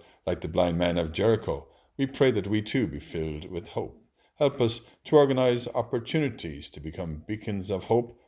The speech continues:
to those around us as we say together and pray for one another.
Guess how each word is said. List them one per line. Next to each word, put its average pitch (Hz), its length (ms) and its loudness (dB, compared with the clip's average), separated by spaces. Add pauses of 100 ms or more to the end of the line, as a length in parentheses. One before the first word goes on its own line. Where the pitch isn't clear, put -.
to - 100 -4
those 98 300 4
around 101 320 2
us - 340 -12 (120)
as 71 180 -8
we 69 80 -10
say 80 240 -4
together 82 500 -4
and 85 560 -8
pray 69 240 -12
for - 220 -14
one 67 160 -16
another. - 460 -18